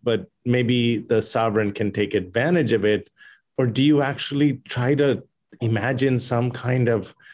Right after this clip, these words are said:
weird upside down logic? But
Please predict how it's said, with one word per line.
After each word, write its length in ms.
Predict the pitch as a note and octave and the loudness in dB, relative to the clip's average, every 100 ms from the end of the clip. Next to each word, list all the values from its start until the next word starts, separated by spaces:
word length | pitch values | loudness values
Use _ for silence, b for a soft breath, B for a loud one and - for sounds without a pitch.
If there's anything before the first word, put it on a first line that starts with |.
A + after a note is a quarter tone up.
| B - | B -2
weird 520 | A#2 A#2+ A#2+ A2 - | 2 4 2 2 -2
upside 420 | B2 - C3 A#2 A2 | -4 -2 -2 0 0
down 460 | A2+ A2 G#2 G#2+ _ | 0 0 -2 -6 _
logic? 680 | A2 A2 B2 B2+ G#2+ - - | 0 2 2 0 -2 -4 -6
But 220 | A#2 F#2+ | -2 -2